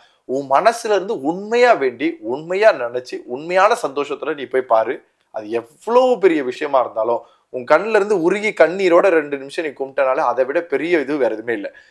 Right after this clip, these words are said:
இந்த உலகத்திலே பெரிய பாவம் என்னன்னா, இதெல்லாம் செய்யறேன்னு போயிட்டு அந்த இடத்தையே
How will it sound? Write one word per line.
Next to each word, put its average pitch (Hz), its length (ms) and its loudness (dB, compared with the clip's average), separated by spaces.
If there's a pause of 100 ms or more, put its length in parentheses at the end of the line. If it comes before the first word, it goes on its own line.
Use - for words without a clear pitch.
(120)
இந்த 123 120 0
உலகத்திலே 202 340 6
பெரிய 208 400 4
பாவம் 185 360 6
என்னன்னா, 127 440 2 (300)
இதெல்லாம் 185 480 2
செய்யறேன்னு 180 400 2
போயிட்டு 143 240 2
அந்த 139 140 2
இடத்தையே 175 300 2